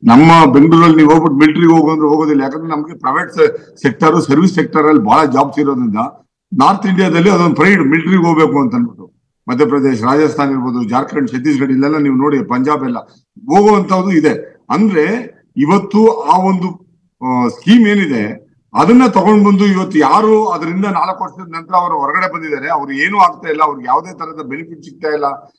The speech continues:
ನಾವ್ ಇನ್ನೂ, ನಮ್ಗೆ ಇನ್ನೂ ಉತ್ಸಾಹ ಇದೆ, ಶಕ್ತಿ ಇದೆ, ನಾವು service ಅಲ್ಲಿ ಇರ್ಬೇಕು ಅಂತ. ಅಗ್ನಿವೀರ್ನ ಅವರು continue ಮಾಡ್ಲಿ, ಆದ್ರೆ ಅವ್ರ service ನ ಒಂದು ಹತ್ತು ವರ್ಷನೋ ಹದಿನೈದು ವರ್ಷನೋ ಇಪ್ಪತ್ತು ವರ್ಷ ಮಾಡ್ಬೇಕು.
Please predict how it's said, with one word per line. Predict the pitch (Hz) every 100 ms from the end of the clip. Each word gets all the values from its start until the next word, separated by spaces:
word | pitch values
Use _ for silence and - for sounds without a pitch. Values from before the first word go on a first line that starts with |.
| _
ನಾವ್ | 139 139
ಇನ್ನೂ, | 143 196 220 190 143 - -
ನಮ್ಗೆ | 147 147
ಇನ್ನೂ | 165 196 208 170 135 - _
ಉತ್ಸಾಹ | 151 151 196 196
ಇದೆ, | 175 165 156
ಶಕ್ತಿ | 147 131 202
ಇದೆ, | 180
ನಾವು | 160 151 139
service | 139 139 170 151
ಅಲ್ಲಿ | 143
ಇರ್ಬೇಕು | 139 156 131
ಅಂತ. | 131 104 - _ _
ಅಗ್ನಿವೀರ್ನ | 127 139 165 233 233 226 220
ಅವರು | 226 214 233 240 190
continue | 175 196 240
ಮಾಡ್ಲಿ, | 220 202 165 147 - _
ಆದ್ರೆ | 160 190 202
ಅವ್ರ | 175
service | 160 165 226 247 240
ನ |
ಒಂದು | 220 196 170
ಹತ್ತು | 160 202
ವರ್ಷನೋ | 202 175 175 156
ಹದಿನೈದು | 139 190 180
ವರ್ಷನೋ | - 160
ಇಪ್ಪತ್ತು | 147 165 160
ವರ್ಷ | - 147
ಮಾಡ್ಬೇಕು. | 143 131 107 98